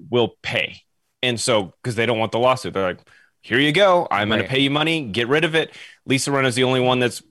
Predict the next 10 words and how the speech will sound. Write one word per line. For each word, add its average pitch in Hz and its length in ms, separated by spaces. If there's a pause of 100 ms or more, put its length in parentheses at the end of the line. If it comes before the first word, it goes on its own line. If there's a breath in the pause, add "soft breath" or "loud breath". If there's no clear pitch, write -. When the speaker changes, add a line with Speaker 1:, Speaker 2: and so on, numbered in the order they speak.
Speaker 1:
pushing 135 460
back. 131 480
And 113 180
so 131 140
now 127 320
it's 123 120
become 120 360
a 104 80
public 127 500
thing. 131 340